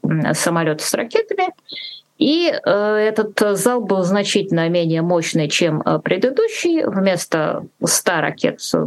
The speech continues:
полетело где-то около семидесяти.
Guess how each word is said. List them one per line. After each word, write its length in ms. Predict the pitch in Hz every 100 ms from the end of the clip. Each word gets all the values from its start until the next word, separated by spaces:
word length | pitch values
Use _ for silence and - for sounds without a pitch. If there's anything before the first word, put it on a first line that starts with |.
| - _ _
полетело 460 | 175 170 165 156 156
где-то 360 | 156 160 151
около 240 | - - -
семидесяти. 760 | - 311 427 415 - - 302